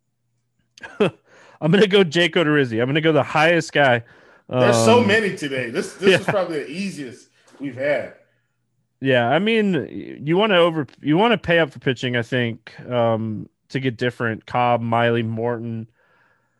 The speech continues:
Speaker 1: But, I mean, there's some really bad, like, Tajon Walker, his price makes a lot more sense at nine K after we got done. Um, over four K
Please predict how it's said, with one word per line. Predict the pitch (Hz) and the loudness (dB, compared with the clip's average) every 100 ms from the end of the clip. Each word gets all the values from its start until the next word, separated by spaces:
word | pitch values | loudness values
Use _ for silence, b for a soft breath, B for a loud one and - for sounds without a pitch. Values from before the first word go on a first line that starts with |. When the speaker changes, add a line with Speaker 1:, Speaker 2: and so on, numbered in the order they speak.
| _ _ _ _ | _ _ _ _
Speaker 1:
But, | 135 131 | 2 4
I | 131 | 4
mean, | 131 123 | 2 2
there's | 151 160 | 2 0
some | 127 113 | -2 -2
really | 131 135 120 | 0 2 2
bad, | 117 117 113 | 2 2 0
like, | 131 | -2
Tajon | 160 156 151 135 | 2 2 2 0
Walker, | 123 135 135 147 147 127 - _ - | 2 0 0 0 0 -4 -14 _ -6
his | 143 143 | -4 -2
price | - 151 139 | 0 0 0
makes | 135 131 | -4 -4
a | 127 | -2
lot | 127 | -2
more | 120 123 | 0 -4
sense | - 120 | -4 -6
at | 123 | -4
nine | 120 120 113 | -4 -4 -2
K | 120 117 | 0 0
after | 110 - | 0 -4
we | 113 | -6
got | 113 | -4
done. | - 113 110 107 - | -2 -2 -2 -10 -14
Um, | 113 110 107 104 101 - _ _ _ - - _ _ _ _ _ _ | -8 -6 -6 -8 -12 -18 _ _ _ -20 -20 _ _ _ _ _ _
over | 151 196 220 202 | 0 2 4 2
four | 202 202 | 4 2
K | - 196 196 190 185 | 2 2 4 4 2